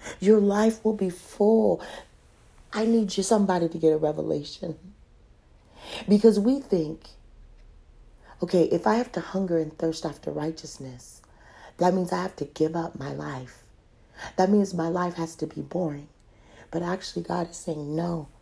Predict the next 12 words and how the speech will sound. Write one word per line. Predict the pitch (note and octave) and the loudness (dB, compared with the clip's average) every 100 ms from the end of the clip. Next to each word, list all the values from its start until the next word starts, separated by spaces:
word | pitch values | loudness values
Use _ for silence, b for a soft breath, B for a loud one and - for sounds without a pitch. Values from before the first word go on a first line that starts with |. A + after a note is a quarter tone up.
| b b b b - | b b b b -4
your | D#3+ F3 | 0 2
life | E3+ F3+ F3+ - | 2 -2 -2 -2
is | D3+ - _ _ - | -4 -6 _ _ -6
full. | F#3+ F#3 F3+ D3+ C#3 - _ _ _ _ _ B B - | -2 2 2 2 -2 -12 _ _ _ _ _ B B -2
Your | F#3 | 0
life | F#3 F#3+ G#3 G3+ G3+ | 0 0 -2 -2 -6
will | E3+ | -4
be | D#3+ | -4
full, | - - - A#3 G#3+ G3 E3+ D3 - - - B B B B | -6 -14 0 2 4 2 0 -4 -14 -20 -20 B B B B
full | - - G#3 G#3+ G3+ G3 | -18 0 4 6 6 4
of | - E3 - _ - | 0 -4 -6 _ -4
goodness, | G3 F#3 E3 D#3 C#3+ - | 2 2 0 -4 -8 -16